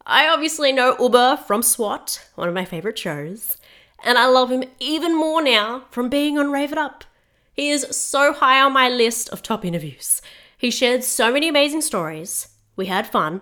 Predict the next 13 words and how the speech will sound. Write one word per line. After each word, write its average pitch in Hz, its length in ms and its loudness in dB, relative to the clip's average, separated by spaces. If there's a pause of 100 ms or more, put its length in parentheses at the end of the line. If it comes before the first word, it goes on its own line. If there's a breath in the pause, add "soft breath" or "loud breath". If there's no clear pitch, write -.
(460)
and 226 120 2
I 240 120 6
was 269 180 -2
mesmerized 202 960 -2
by 175 140 -2
his 180 160 -8
wonderful 175 580 -4
energy 160 640 -12 (180)
and 190 100 -10
just 196 160 -10
passion 294 460 -6
for 302 160 -10
life. - 560 -10